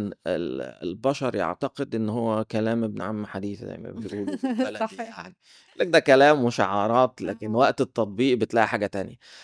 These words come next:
Speaker 1: لما الناس بتلاقي إن الكلام بيتنفذ، لأن
Speaker 2: مم.
Speaker 1: بنقول مثلا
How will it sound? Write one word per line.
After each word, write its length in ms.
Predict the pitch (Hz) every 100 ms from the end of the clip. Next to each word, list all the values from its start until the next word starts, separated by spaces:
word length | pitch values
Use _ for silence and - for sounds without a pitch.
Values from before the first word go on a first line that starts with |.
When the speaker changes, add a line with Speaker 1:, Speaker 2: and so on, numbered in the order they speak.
| -
Speaker 1:
لما 120 | 113
الناس 220 | 113 151 170
بتلاقي 300 | 127 143 143
إن 140 | 117
الكلام 640 | 98 - 113 123 113 90 107
بيتنفذ، 720 | 101 - 120 - - 185 - -
لأن 200 | 92 104
Speaker 2:
مم. 100 | 104
Speaker 1:
بنقول 340 | 101 123 117
مثلا 400 | 113 110 98